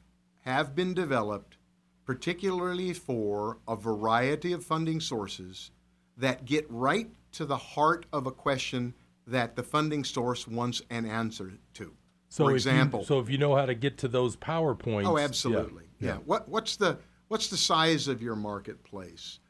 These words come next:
Speaker 2: Right.
Speaker 1: Um, what's the total marketplace? What's your share of that marketplace? Um, why is it someone would want to buy whatever you have? Why, why, why are you better than your competition? Are you faster, better, cheaper, and so forth?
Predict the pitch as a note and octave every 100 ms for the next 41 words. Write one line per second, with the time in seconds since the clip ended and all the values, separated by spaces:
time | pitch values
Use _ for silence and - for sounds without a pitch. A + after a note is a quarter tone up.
0 | - G#2 F#2 B2 C3 D#3+ G3 - - F#3+
1 | G#3 F#3+ C3+ A2+ G2 G#2+ - - F#2+ F#2
2 | - F3 F3 F#3 G3 G3 - F#3+ G3+ G3+
3 | C#3+ A2+ A2 - G#2+ G2 G2+ - - F#2+
4 | E2 D#2 - _ _ _ _ - D#3 D3+
5 | C#3+ C#3 - - F#3+ G3+ F#3 D#3+ C#3+ E3+
6 | E3+ D3+ D3 C#3 C3 C#3 B2+ C3 A#2 A#2
7 | A#2+ A#2 A2+ G#2+ G#2 G#2+ A2+ A#2+ D#3 A#2+
8 | - - B2 A#2+ A#2 B2+ C#3 - C#3+ E3
9 | D#3+ D#3+ B2+ B2 B2 C3 A#2+ A#2 A#2 G#2
10 | G#2+ - F#3+ F#3+ G#2 F2 G#2 G#2 - G2+
11 | G2+ G#2 G#2 A2+ - E3 D#3+ A#2 F3 E3
12 | A#2+